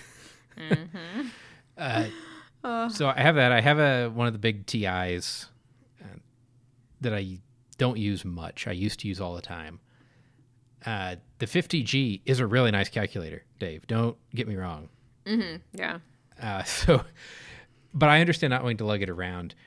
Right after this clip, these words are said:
Speaker 2: So when I do use a calculator, I wish that the Apple included calculator, since you asked specifically about I O S, was as
Speaker 1: Mm-hmm.
Speaker 2: good as the calculator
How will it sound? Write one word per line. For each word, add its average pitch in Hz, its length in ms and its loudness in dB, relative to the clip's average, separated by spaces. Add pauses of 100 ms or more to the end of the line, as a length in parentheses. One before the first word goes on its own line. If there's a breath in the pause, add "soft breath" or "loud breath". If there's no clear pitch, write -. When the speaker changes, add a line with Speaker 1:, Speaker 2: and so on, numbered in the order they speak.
(600 soft breath)
Speaker 2:
So 135 220 0
when 123 160 2
I 113 160 2 (340)
do 139 560 0 (1160)
use 117 180 -2
a 107 40 -6
calculator, 92 720 -6 (260)
I 120 140 0
wish 110 540 0 (100)
that 113 160 -4
the 107 180 -4
Apple 104 320 0
included 107 400 -6
calculator, 85 560 -8
since - 220 -10
you 98 80 -6
asked - 120 -8
specifically - 460 -10
about 95 160 -6
I 90 160 -8
O 80 100 -10
S, - 260 -14 (600 loud breath)
was 123 220 0
as 101 160 -2
Speaker 1:
Mm-hmm. 98 120 -10
Speaker 2:
good 120 340 6
as 104 360 0
the 113 100 -6
calculator 101 680 -2